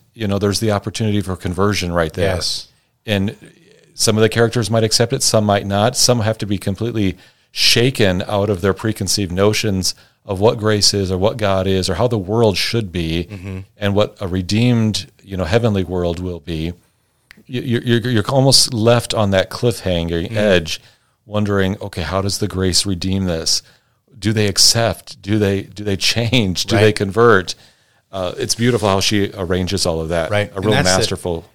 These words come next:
Speaker 2: and that's the genius of the short story and poem and, and poetry, where it's, they're very condensed experiences of literature where you're left with that kind of just, like, uh, kind of longing for more. Like, "No, no, no, just tell me what happens. Tell me what happens." But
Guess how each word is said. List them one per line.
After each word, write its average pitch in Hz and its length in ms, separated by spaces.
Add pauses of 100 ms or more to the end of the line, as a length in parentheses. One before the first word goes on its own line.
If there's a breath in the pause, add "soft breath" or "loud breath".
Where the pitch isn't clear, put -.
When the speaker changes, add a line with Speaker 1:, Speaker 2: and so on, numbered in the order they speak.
(180)
Speaker 2:
and 139 100
that's 165 240
the 127 80
genius 117 420
of 104 120
the 98 80
short 110 300
story 107 280
and 87 200
poem 87 540 (200)
and, 101 180 (120)
and 101 140
poetry, 101 440
where 90 140
it's, - 260 (1200)
they're 120 120
very 110 240
condensed 101 600
experiences 95 760
of 87 200
literature 90 500
where 90 300 (260 loud breath)
you're 110 160
left 107 320
with 98 140
that 98 180
kind 95 220
of 85 100
just, - 220
like, 82 240 (580)
uh, 82 300
kind 101 180
of 90 80 (320)
longing 107 500
for 95 200
more. 95 320
Like, 87 200
"No, 120 140
no, 110 140
no, 98 140
just 98 220
tell 113 140
me 110 80
what 95 120
happens. 95 340
Tell 107 120
me 104 60
what 95 80
happens." 92 300
But 104 200